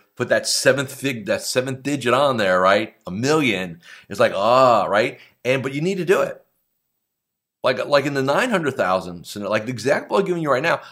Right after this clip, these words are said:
I may, depending if I know how well, I know their business really well, I may go to that client and say, "Look, man, I know you can do seven. The person you are today will do seven hundred thousand. I know that identity. You,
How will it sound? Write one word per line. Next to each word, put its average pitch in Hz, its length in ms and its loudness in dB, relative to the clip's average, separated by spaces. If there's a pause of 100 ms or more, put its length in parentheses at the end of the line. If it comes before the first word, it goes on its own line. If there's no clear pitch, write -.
(100)
I 175 180 0
may, 160 340 0
depending 147 320 -6
if - 80 -4
I 135 140 0
know 131 160 -2
how 131 160 2
well, 113 420 -8
I 104 100 2
know 127 140 -2
their 113 120 -6
business 143 360 -6
really 98 220 -4
well, 92 340 -2 (320)
I - 100 -6
may 226 160 -2
go 214 140 2
to 196 100 0
that 127 160 0
client 156 220 -2
and - 80 -6
say, 135 100 -6
"Look, - 240 -2
man, 110 280 -4 (540)
I 180 100 -2
know 165 160 0
you 233 140 -2
can 123 100 -4
do 98 80 -6
seven. 127 520 0
The 113 100 -12
person 208 320 -2
you 175 160 0
are 160 140 4
today 139 440 -2
will 104 140 -6
do 104 100 -10
seven 113 260 -4
hundred 113 200 -4
thousand. 139 400 -2
I 101 120 -6
know 117 260 -2
that - 220 -8
identity. 101 640 -6
You, 107 120 -16